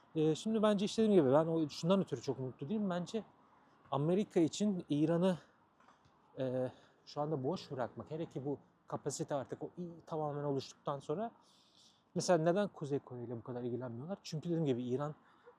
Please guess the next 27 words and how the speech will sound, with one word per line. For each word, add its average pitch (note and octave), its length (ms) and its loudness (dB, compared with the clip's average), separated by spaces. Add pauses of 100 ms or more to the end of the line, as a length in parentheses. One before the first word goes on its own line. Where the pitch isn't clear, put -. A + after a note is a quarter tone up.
(340)
yani B2+ 200 -2
onun E3+ 200 2
da C#3+ 100 8
nükleer A#2 340 -2
silahı A2 300 -10
var F#3+ 80 -4
ama C#3 240 0
bu C#3 100 -4
daha D3+ 240 2 (100)
kritik, - 520 -2 (760)
e, A#2+ 300 -4 (800)
diye B2 180 4
düşünüyorlar A2+ 440 -4
bence. A2 240 0
E, - 1900 -18 (460)
tabii D3+ 180 2
ki - 140 -8
Kuzey A#2+ 200 4
Kore A2+ 220 2
de G#2+ 60 -4
çok - 200 -8
kritik - 300 -12
bu A2 80 -6
arada, A2 180 -4
yani G#2+ 220 -4
Güney A2+ 260 -2
Kore, A2 340 -4